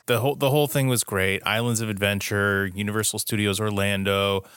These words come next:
all of it. The other part that I wanted to chat about is the part that connects those two parks, which is Universal City Walk, because there, there's great food. We made some dinner reservations there. There's great, uh,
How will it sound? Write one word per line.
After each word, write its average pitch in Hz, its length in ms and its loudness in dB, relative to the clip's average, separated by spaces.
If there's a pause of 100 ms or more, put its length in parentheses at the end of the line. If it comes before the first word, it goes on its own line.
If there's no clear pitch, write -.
(300)
all 113 260 2
of 92 140 -4
it. 90 280 0
The 143 280 2
other 160 260 2
part 123 380 0
that 120 120 2
I 117 40 2
wanted 113 220 0
to - 60 -10
chat 127 300 0
about 95 360 0
is 98 300 -4
the 107 120 -4
part 110 300 -2
that - 240 -4
connects - 600 -2
those 95 360 -2
two - 180 -6
parks, 95 480 -2
which 101 160 -6
is 98 340 -2
Universal 104 560 -2
City 110 380 -2
Walk, - 480 -8 (100)
because 107 300 -4
there, 101 220 -2
there's 98 340 -2 (180)
great 117 460 0
food. 101 520 -2 (100)
We 107 100 0
made 104 220 0
some 101 160 -4
dinner 127 260 0
reservations 117 760 0
there. 110 340 2 (320)
There's 95 220 -2
great, 107 580 0 (220)
uh, 92 160 0